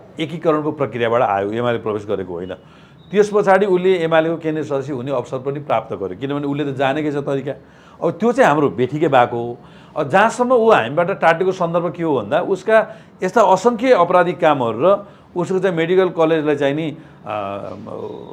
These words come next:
स्वीकृति लिनुपर्ने जुन एउटा प्रक्रियामा ऊ थियो,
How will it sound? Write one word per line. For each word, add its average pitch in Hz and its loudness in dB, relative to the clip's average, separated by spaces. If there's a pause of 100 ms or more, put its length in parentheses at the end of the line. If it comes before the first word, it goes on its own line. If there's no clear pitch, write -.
(280)
स्वीकृति 165 -4
लिनुपर्ने 160 0
जुन 139 -4
एउटा 135 0
प्रक्रियामा 139 -4
ऊ 123 -4
थियो, 117 -8